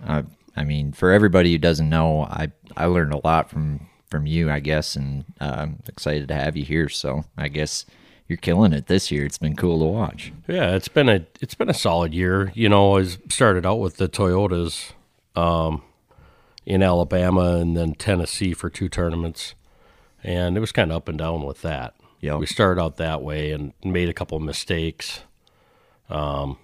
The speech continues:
Speaker 2: I cashed a check in a B F L in a Gunnersville tournament and then just tanked in the Toyota Series. It just, I don't know what in the world happened, but it was one of those where you couldn't,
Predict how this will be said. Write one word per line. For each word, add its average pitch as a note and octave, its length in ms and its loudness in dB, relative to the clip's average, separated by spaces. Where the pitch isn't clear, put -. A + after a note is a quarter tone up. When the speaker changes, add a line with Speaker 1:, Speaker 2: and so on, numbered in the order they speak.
Speaker 2:
I G2+ 60 -4
cashed A#2 260 4
a - 20 -6
check D#2+ 240 -6
in D#2 80 -10
a C#2+ 60 -10
B D#2 160 -6
F - 160 -10
L D2 260 -6
in C#2+ 100 -12
a C#2 200 -16
Gunnersville E2 500 -4
tournament C#2+ 460 -8
and D2+ 120 -8
then D2+ 280 -8
just - 280 -8
tanked D2 340 -10
in C#2+ 160 -10
the C#2+ 160 -12
Toyota D2 360 -6
Series. C2 380 -14
It D#2 140 -6
just, - 340 -8
I D#2+ 120 -2
don't D2 100 -6
know C#2 80 -10
what C#2+ 120 -10
in C2+ 40 -12
the C#2+ 60 -10
world C#2+ 240 -8
happened, D2 420 -10
but C#2+ 160 -10
it D#2+ 60 -6
was E2 160 -6
one D#2 160 -8
of D2 100 -10
those D#2 320 -8
where D2 140 -10
you D#2 160 -10
couldn't, D2 400 -10